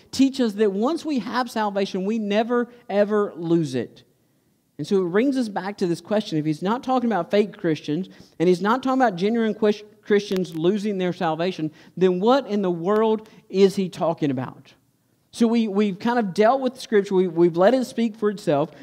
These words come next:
We've went to the wording of Scripture. We've looked at the context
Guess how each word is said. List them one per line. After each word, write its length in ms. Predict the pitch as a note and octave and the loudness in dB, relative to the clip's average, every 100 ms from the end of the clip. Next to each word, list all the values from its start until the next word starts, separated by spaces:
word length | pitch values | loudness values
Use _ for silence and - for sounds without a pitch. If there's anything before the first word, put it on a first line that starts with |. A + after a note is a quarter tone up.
| F3+ | -2
We've 240 | E3+ E3+ | -2 -2
went 240 | E3 G#3+ A#3 | 0 0 2
to 80 | A3+ | -2
the 100 | G#3 | -2
wording 580 | F3+ A#3 C#4 B3+ A#3+ D3 | 2 2 4 2 0 0
of 220 | F3+ F3 | 0 0
Scripture. 480 | - E3 - E3 G3+ - | -2 -2 0 -2 -4 -4
We've 160 | D#3+ F#3+ | 0 2
looked 200 | A3+ A3+ | 2 2
at 80 | G#3 | -4
the 60 | |
context 840 | F#3 - A3+ C#4 C4 A3+ F#3 E3+ | -6 -4 -2 0 0 0 -2 -4